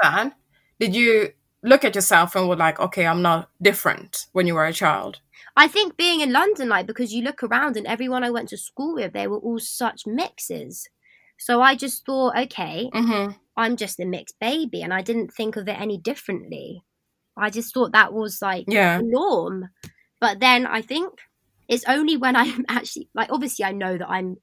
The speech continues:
Speaker 2: different, like, I'm of mixed cultural origins. But I only really felt different
Speaker 1: Yeah.
Speaker 2: when I was in Oxford. It was really weird. Like, it was very,
Speaker 1: Oh.
Speaker 2: very odd. Like, just because I was just surrounded by so many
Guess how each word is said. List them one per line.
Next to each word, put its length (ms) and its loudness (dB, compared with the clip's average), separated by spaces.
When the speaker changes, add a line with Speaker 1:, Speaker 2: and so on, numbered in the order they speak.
Speaker 2:
different, 380 -8
like, 140 -12
I'm 320 -8
of 180 -12
mixed 480 -12
cultural 480 -12
origins. 640 -12
But 240 2
I 80 4
only 180 0
really 320 0
felt 340 0
different 420 -4
Speaker 1:
Yeah. 100 2
Speaker 2:
when 260 -6
I 60 -4
was 160 -6
in 160 -8
Oxford. 600 -10
It 60 -10
was 140 -12
really 280 -4
weird. 460 -8
Like, 280 -2
it 60 -2
was 100 -4
very, 220 -6
Speaker 1:
Oh. 220 -6
Speaker 2:
very 240 -10
odd. 240 -6
Like, 280 -4
just 340 -12
because 200 -10
I 100 -2
was 100 -8
just 180 -12
surrounded 440 -6
by 160 -4
so 360 -6
many 460 -6